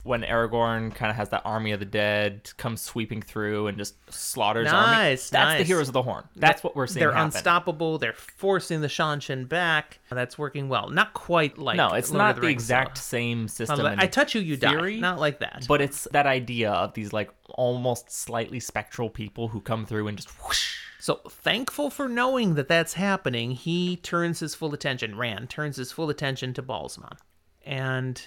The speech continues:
Speaker 2: assumes the void, reaches for the true source, 'cause this is what you gotta do when you're up against this guy. He's one-on-one with the Dark One again, so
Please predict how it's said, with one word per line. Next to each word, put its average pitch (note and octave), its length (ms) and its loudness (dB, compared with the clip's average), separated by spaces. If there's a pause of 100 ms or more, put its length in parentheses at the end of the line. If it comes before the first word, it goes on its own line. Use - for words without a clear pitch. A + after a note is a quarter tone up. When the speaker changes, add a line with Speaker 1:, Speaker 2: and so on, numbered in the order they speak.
Speaker 2:
assumes - 720 -2
the F3+ 80 -2
void, G3+ 460 2 (340)
reaches D#3+ 320 -2
for F3+ 120 -8
the D#3+ 60 -6
true F#3+ 280 -2
source, F#3+ 600 0
'cause C3+ 360 0
this D#3 160 2
is D#3 80 -4
what D3+ 160 -2
you F3 60 -4
gotta F3+ 200 4
do F3+ 220 4
when B2+ 120 0
you're B2+ 140 2
up C#3 80 -2
against C#3 260 -4
this C#3+ 180 -4
guy. - 260 -6 (560)
He's - 500 -8
one-on-one D3+ 680 2
with C#3+ 80 -4
the D#3 80 0
Dark B2+ 280 2
One G#2 140 -8
again, - 320 -12
so - 360 -8